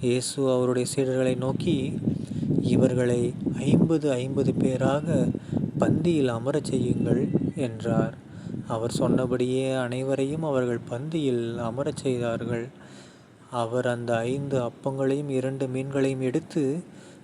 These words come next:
வானத்தை அண்ணாந்து பார்த்து, அவற்றின் மீது ஆசி கூறி, பிட்டு மக்களுக்கு பரிமாறுவதற்காக சீடரிடம் கொடுத்தார்.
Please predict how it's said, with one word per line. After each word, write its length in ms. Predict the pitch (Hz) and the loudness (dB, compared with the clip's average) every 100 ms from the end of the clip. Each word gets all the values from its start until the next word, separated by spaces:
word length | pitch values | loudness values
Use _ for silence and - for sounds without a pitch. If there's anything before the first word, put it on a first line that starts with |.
| - | -4
வானத்தை 640 | 117 123 147 - - 147 | -4 -2 -6 -6 -4 -2
அண்ணாந்து 640 | 120 120 131 139 143 139 | -2 -4 -4 -2 -4 -4
பார்த்து, 600 | 143 139 139 160 - 175 | -4 -2 -2 -4 -2 0
அவற்றின் 500 | 156 127 127 - 123 | 2 0 -2 -4 -6
மீது 360 | 123 151 151 143 | -4 -4 -2 -2
ஆசி 480 | 117 123 131 - 139 | 0 -2 -2 -6 -8
கூறி, 420 | - 170 185 135 120 - - - - - - - - - | 2 2 4 0 -4 -18 -20 -20 -20 -20 -20 -20 -8 0
பிட்டு 580 | 180 - - 196 139 120 | 0 0 4 4 4 0
மக்களுக்கு 640 | 117 - 160 151 - 143 - | -4 -2 2 2 2 0 2
பரிமாறுவதற்காக 1400 | 135 123 139 143 143 139 135 127 127 - 139 156 160 135 175 - - - - | 2 2 0 2 2 4 2 -2 -6 -4 -4 -2 -2 -2 -4 -10 -16 -16 -12
சீடரிடம் 720 | - - 190 175 143 127 135 | -8 2 2 4 2 2 -4
கொடுத்தார். 840 | - 127 123 - 120 117 110 - - | 0 0 0 0 0 0 0 -4 -6